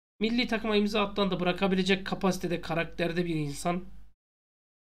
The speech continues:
Futboldan anlıyor, sistemden anlıyor,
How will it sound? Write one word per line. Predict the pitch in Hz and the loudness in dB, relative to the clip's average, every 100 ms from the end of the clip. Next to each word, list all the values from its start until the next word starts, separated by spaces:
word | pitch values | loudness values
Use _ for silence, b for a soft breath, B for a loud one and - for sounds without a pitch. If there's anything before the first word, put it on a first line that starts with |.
| _ - | _ -14
Futboldan | 160 - 220 247 | -6 2 4 6
anlıyor, | 226 196 180 170 180 - - - - _ _ _ _ | 6 6 4 2 -2 -6 -12 -16 -18 _ _ _ _
sistemden | - 156 - 165 151 175 | -10 -8 -4 -2 0 2
anlıyor, | 220 214 202 196 | 2 2 2 0